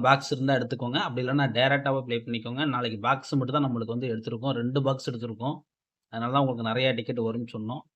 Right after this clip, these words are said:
த்ரீ டியை பொறுத்த வரைக்கும் பாத்தீங்கன்னா, எட்டு முப்பத்தஞ்சு, ரெண்டு முப்பத்தஞ்சு, ரெண்டு ஐம்பத்தாறு, ரெண்டு எழுவத்தஞ்சு, எட்டு எழுவத்தாறு, ரெண்டு அம்-, எட்டு ஐம்பத்தஞ்சு, ரெண்டு ஐம்பத்தஞ்சு,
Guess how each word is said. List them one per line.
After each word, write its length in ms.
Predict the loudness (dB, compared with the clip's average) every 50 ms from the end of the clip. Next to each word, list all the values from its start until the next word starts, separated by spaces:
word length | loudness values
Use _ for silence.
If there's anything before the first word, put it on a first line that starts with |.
| _ _ _ _ _ _ _ 0
த்ரீ 100 | 2 4
டியை 200 | 6 6 6 6
பொறுத்த 240 | 6 4 0 0 0
வரைக்கும் 260 | 0 2 2 0 0
பாத்தீங்கன்னா, 300 | 0 -2 -2 -2 -2 -2 -2
எட்டு 220 | -2 -2 0 0
முப்பத்தஞ்சு, 580 | 0 0 -2 -2 -2 -2 -2 -2 -4 -2 -2 -2 -2 -4 -8 _ _ _ _ _ _ _ _ _ -20 -16 _ -6
ரெண்டு 240 | -4 -2 0 0 0
முப்பத்தஞ்சு, 560 | 0 0 -2 -2 -2 -2 -4 -4 -6 -8 -14 -14 -8
ரெண்டு 240 | -4 -2 0 2 2
ஐம்பத்தாறு, 520 | 2 2 2 0 0 2 2 2 4 2 2 0 -2
ரெண்டு 240 | -4 -2 -2 0 2 2
எழுவத்தஞ்சு, 540 | 2 2 2 2 0 -2 -4 -4 -6 -8 -10 -10 _ _ _ _ _ _ _ _ _ -6
எட்டு 200 | -4 0 2 4
எழுவத்தாறு, 520 | 4 6 6 4 4 4 4 6 6 4 2 0 -4 -6
ரெண்டு 260 | -4 -2 -2 0 2
அம்-, 200 | 2 0 0 -2 -2
எட்டு 220 | -2 -2 0 0
ஐம்பத்தஞ்சு, 500 | 0 0 0 -2 -2 -4 -4 -4 -6 -6 -6
ரெண்டு 260 | 0 2 4 6 6
ஐம்பத்தஞ்சு, 520 | 6 4 4 2 0 0 0 0 0 0